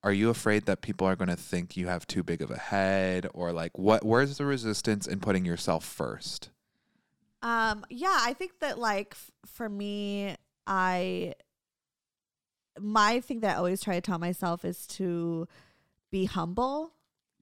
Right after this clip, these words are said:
Speaker 2: you know, because I've worked so hard to be where I'm at. Not even just with the show, just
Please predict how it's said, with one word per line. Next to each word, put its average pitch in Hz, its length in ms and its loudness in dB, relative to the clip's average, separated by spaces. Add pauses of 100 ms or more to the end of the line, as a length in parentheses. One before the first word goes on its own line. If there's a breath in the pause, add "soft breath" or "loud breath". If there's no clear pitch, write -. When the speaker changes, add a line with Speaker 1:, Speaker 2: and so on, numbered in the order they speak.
(120)
Speaker 2:
you 220 140 -6
know, 285 400 -6
because 175 800 -4 (400)
I've 180 420 0
worked 180 220 0
so 190 160 -2
hard 180 460 -2
to 185 300 -8 (120)
be 180 180 -4
where 175 160 0
I'm 175 160 -2
at. 170 480 -2 (480)
Not 285 200 0
even 302 140 -2
just 220 140 -4
with 196 120 -6
the 180 60 -4
show, 175 400 0
just 175 260 -10